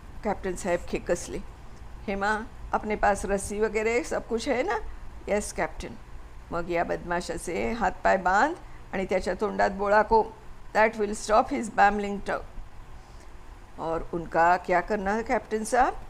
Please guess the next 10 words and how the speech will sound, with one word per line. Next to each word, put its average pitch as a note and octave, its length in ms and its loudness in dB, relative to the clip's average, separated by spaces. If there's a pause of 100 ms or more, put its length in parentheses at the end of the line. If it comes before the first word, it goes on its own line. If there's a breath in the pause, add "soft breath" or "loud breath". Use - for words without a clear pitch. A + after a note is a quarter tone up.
(380)
कपाळातून G3 580 4
रक्तस्राव G#3 760 4
होत G#3+ 260 -2
असलेल्या G#3 480 2
ड्रायव्हर G3+ 380 2
डाकूकडे G#3 580 2
बोट G3+ 260 -2
करीत G#3 260 -2
हेमराजनं F#3+ 500 0
विचारलं, F3+ 460 -6